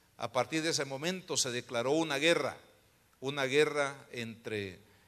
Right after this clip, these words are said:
el, en el ámbito espiritual, y nosotros estamos ya como cristianos más conscientes de esa guerra, porque conocemos mejor a nuestro enemigo. Quiero comenzar la lectura de la palabra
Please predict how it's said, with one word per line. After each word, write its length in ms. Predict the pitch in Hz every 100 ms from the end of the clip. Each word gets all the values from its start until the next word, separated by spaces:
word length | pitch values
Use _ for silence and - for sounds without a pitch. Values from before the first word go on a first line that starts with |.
| _
el, 160 | 113 113
en 160 | 113 110
el 120 | 113
ámbito 380 | 139 135 127 113
espiritual, 680 | 101 110 104 135 143 151 -
y 80 | 123
nosotros 480 | 113 135 139 143
estamos 560 | 127 127 139 143 156 - - _ _ -
ya 200 | 127 127
como 240 | 143 139
cristianos 500 | - 113 113 135 131
más 180 | 117 135
conscientes 600 | 135 123 120 139 139 120
de 140 | 117
esa 160 | 123 120
guerra, 400 | 120 127 131 131 - _ _ _ -
porque 240 | 123 113
conocemos 540 | 107 110 107 - 131 120
mejor 460 | 107 104 135 131 - - -
a 80 | 113
nuestro 560 | 123 131 131 127 120 117 - _
enemigo. 520 | 110 104 101 107 85 80 - _ _ - _ _ _
Quiero 240 | - 190 214
comenzar 380 | 175 156 170 175
la 80 |
lectura 400 | 170 143 - 175
de 40 | 165
la 160 | 147
palabra 560 | - 135 151 120 120 120